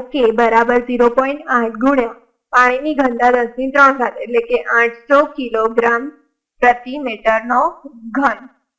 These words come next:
મળે છે. પાણીના સ્તંભનું દબાણ, પાણીના સ્તંભનું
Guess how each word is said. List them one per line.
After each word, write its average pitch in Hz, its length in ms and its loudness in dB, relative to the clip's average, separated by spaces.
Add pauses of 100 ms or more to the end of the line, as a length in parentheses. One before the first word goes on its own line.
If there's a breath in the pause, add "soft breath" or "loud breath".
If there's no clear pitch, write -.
(200)
મળે 226 340 2
છે. 240 200 -8 (540)
પાણીના 254 600 2
સ્તંભનું 254 720 0 (520)
દબાણ, 233 520 2 (4000)
પાણીના 254 720 0
સ્તંભનું 262 600 0